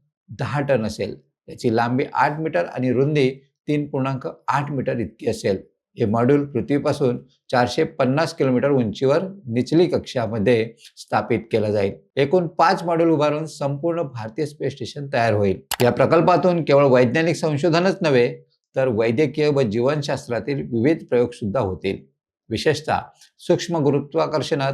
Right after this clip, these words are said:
मानवी शरीरावर होणारे परिणाम, दीर्घकाळ अंतराळात राहिल्यास आरोग्यावर होणारे बदल यांचा सखोल अभ्यास केला जाईल.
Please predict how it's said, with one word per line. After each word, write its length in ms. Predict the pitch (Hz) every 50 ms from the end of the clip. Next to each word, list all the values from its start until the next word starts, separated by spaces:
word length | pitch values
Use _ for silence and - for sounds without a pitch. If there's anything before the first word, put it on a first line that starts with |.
| 139 -
मानवी 380 | 117 113 113 113 127 147 160 143
शरीरावर 420 | - 147 120 120 127 123 127 127
होणारे 340 | 101 113 110 110 110 110 110
परिणाम, 440 | 107 - 131 135 123 123 113 101 98 - - _ _ -
दीर्घकाळ 560 | 107 98 143 143 143 170 170 143 160 160 160
अंतराळात 480 | 165 - 131 123 - 135 135 135 135 - -
राहिल्यास 520 | 120 113 123 131 135 127 120 117 - - _ _ - -
आरोग्यावर 500 | 110 120 135 165 160 170 180 165 165 139
होणारे 300 | 131 139 131 127 127 123
बदल 360 | 110 120 110 113 110 110 113 - _ _ _ _ _ _ - 120
यांचा 460 | 117 117 120 120 107 - 127 127 139
सखोल 440 | 139 - - 110 98 - 131 123 117
अभ्यास 300 | 104 95 110 127 123 -
केला 240 | - 113 101 101
जाईल. 300 | 98 98 98 95 92 -